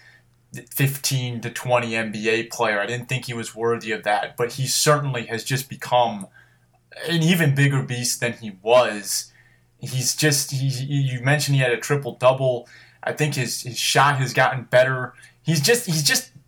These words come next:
turned into a much stronger player overall. And I think that that's part of the reason the Clippers have become a much more deadlier team,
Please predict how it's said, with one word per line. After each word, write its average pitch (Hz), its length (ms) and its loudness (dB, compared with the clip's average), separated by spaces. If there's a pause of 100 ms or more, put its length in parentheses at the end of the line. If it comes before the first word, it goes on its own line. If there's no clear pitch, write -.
(240)
turned 190 360 2
into 139 480 0
a 120 140 -4
much 127 400 0
stronger 117 420 -4
player 107 520 -6
overall. 107 720 2 (300)
And 117 160 0
I 117 100 4
think 160 260 0
that 123 120 0
that's 131 220 4 (100)
part 135 200 2
of 131 60 0
the 117 80 -4
reason 117 340 -6
the 107 60 -10
Clippers 117 380 -6
have 107 120 -6
become 139 420 0
a - 100 -6
much 113 640 2 (240)
more 123 220 0
deadlier 117 400 2
team, 107 560 -8